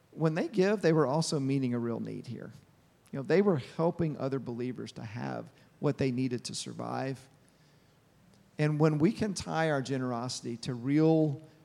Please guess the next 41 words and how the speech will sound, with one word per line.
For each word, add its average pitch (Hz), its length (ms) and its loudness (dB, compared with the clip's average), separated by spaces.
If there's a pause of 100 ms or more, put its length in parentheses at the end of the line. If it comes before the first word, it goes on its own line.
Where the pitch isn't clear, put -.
(240)
impactful 143 680 -2
life 123 280 -2
change, 110 360 -8
that 123 180 -6
really 123 200 -6
helps. 120 340 -8
So - 80 -8
let 160 140 0
me 220 80 2
share 151 240 0
a 131 40 0
story. 104 440 -10 (260)
There's - 380 -20
a - 20 -14
couple 202 240 6
in 160 60 4
our 139 80 4
church 139 500 -2
that 131 240 0 (140)
Sean 151 180 2
and 151 100 4
I 139 40 4
had 135 160 4
dinner 135 180 2
with 113 440 -2
a - 100 -20
few 139 120 2
weeks 131 240 2
ago, 127 420 -2
and 113 180 -8 (840)
the 151 120 2
husband 147 440 2
was 135 140 -2
sharing 151 260 0
with 139 140 2
me, 135 80 2
and 135 80 0
he 131 60 0
said, 135 260 -2
you 139 60 -2
know, 147 260 0